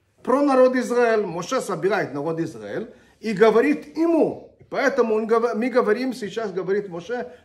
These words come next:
про вас. Так зачем надо, на-, надо начинать выражение «Адам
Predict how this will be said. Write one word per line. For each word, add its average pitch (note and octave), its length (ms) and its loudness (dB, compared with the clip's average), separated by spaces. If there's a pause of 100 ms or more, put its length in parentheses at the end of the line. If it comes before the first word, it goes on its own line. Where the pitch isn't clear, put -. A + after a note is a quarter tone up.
(100)
про A3 240 4
вас. F#3+ 540 0 (500)
Так C3+ 160 -12
зачем D3 380 -2
надо, E3+ 300 -2
на-, D3 300 -4
надо D#3+ 360 -2
начинать D#3 440 -6 (320)
выражение F3+ 920 0 (260)
«Адам F3+ 800 2